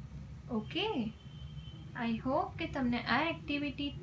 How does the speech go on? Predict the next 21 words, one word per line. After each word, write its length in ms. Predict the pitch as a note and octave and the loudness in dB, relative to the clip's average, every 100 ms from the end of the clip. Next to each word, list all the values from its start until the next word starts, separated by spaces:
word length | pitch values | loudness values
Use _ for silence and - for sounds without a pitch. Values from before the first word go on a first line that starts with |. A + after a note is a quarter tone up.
| - | 0
થર્ટીન 440 | A#3 A3 C#4 E4 | 0 0 -2 0
અને 180 | C#4+ B3+ | 2 2
ફોર્ટીનમાં 680 | - A3+ G#3+ A#3 A#3+ B3 D4+ | 0 -2 0 2 2 2 0
સમજ 560 | C4 A3+ A3 B3+ D#4+ - - - - - - | 2 4 4 2 -2 -8 -10 -10 -10 -8 6
પડી 280 | F#4 F#4 F4 | 8 8 6
ગઈ 280 | D#4 D4+ | 4 2
છે. 460 | C#4+ - C#4 C#4 C#4 - - - - - - - - - - - - - - - - - - - - - _ _ _ _ _ _ - - - - - | 0 0 2 2 0 -2 -8 -8 -10 -10 -12 -12 -12 -12 -10 -10 -10 -10 -8 -10 -10 -10 -10 -10 -12 -16 _ _ _ _ _ _ -20 -18 -18 -18 -12
સ્ટુડન્ટ્સ, 840 | - D4 D#4 B3+ A#3 A#3 C4 - | -2 4 6 8 6 2 -4 -6
તમારું 420 | A3 G#3+ A3 A3 G#3+ | -2 0 2 0 0
વન, 420 | G3+ B3 D#4+ F#4 E4+ - | 6 8 8 6 -2 0
ટુ, 380 | B3 A#3+ B3 C#4+ - - - - - - - | 0 0 -2 -6 -10 -20 -20 -20 -20 -20 0
વન, 360 | G#3 A3 D#4 G#4 - - - | 8 10 8 4 -8 -14 -2
ટુ 320 | B3 C4+ - | 2 2 2
અને 220 | - A3 | 2 2
થ્રી 320 | G#3+ - D4 E4 | 0 4 6 8
યુનિટનું 520 | C4+ A3 G#3+ G#3+ A3+ | 6 6 4 4 2
ફરીવાર 720 | A#3+ A3+ A3 B3+ D4 D#4 E4 D4 | 4 4 6 4 8 10 10 8
રિવિઝન 640 | A#3+ G#3 G#3+ G#3+ B3 E4 | 2 2 0 2 2 2
થઈ 300 | E4 F#4 F#4 | 6 8 10
ગયું 320 | B3+ G#3 F#3 | 8 6 6
છે. 240 | F#3+ - | 2 -2